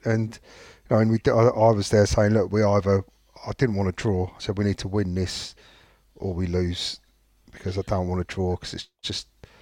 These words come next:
Speaker 1: You, you weren't one of
Speaker 2: rolling
Speaker 1: those
Speaker 2: and rolling.
Speaker 1: hoping we lost to get rid of David Moyes then?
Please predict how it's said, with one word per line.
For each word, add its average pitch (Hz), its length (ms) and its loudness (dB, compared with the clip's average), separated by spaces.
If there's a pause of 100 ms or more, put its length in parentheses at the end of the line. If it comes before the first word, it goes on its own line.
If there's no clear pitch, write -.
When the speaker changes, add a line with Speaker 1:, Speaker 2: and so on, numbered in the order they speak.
Speaker 1:
You, 143 220 -2
you 147 160 -2
weren't 147 300 6
one 135 160 4
of 131 80 2
Speaker 2:
rolling 127 240 4
Speaker 1:
those 92 160 -2
Speaker 2:
and 90 80 -6
rolling. 90 260 -4
Speaker 1:
hoping 131 380 -6
we 113 80 -8
lost 117 400 -6
to 117 60 -12
get 107 180 -10
rid 107 120 -8
of 98 120 -14
David 98 280 -6
Moyes 98 340 -12
then? 85 200 -20